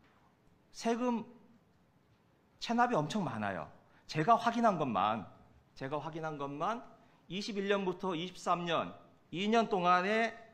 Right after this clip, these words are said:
확인된 체납액만 천팔백육십삼만 육천구백 원이에요.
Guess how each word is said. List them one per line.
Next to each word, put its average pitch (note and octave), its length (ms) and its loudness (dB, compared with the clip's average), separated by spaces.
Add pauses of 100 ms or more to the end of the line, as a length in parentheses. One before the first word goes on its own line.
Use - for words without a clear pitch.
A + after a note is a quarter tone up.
(360)
확인된 F#3+ 500 -2
체납액만 F#3+ 800 -2 (640)
천팔백육십삼만 G3+ 1800 -2
육천구백 D3 840 -6
원이에요. E2 440 -6